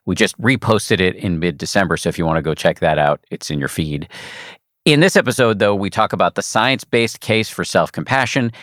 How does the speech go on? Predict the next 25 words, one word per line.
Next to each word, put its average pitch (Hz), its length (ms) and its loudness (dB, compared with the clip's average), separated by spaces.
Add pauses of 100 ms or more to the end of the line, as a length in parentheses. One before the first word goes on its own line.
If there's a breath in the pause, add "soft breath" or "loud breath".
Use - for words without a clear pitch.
(220 loud breath)
how 139 260 2
to 131 80 2
put 165 300 -2
self-compassion 104 800 0
to - 160 -4
practice 104 580 0
in 110 240 2
your 92 300 2
actual 85 340 -2
life, 131 320 2 (380 loud breath)
the 104 160 2
disutility 139 1040 0
of - 160 -2
shame, 104 580 0 (560 loud breath)
and 185 320 2
the 127 60 2
connection 151 600 0
between 123 380 -2
self-compassion 101 960 0 (320 loud breath)
and 95 120 -2
having 98 420 0
compassion 90 500 -2
for 95 120 -2
other 87 160 -2
people. - 360 -4